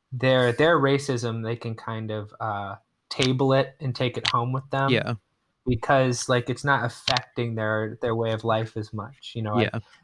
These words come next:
Speaker 1: I think their sense of security and whatnot. But the pictures on the wall for Bugging Out and Raheem not being able to play his music and to get, you know, having to pay an extra fifty cents for s-, more cheese on his pizza, like, those little things,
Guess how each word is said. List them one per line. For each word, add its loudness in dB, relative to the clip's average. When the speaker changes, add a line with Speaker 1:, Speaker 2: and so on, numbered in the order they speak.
Speaker 1:
I 0
think -4
their 4
sense 2
of 2
security 2
and 0
whatnot. 2
But 2
the 4
pictures 0
on 6
the 2
wall 6
for -4
Bugging -2
Out 4
and -4
Raheem 4
not 0
being -4
able -4
to -4
play -4
his -8
music -2
and -6
to -6
get, -6
you -4
know, -4
having 2
to -4
pay 0
an 0
extra 0
fifty -2
cents 0
for 0
s-, -8
more 2
cheese 4
on 2
his -2
pizza, -2
like, 4
those 6
little 6
things, 0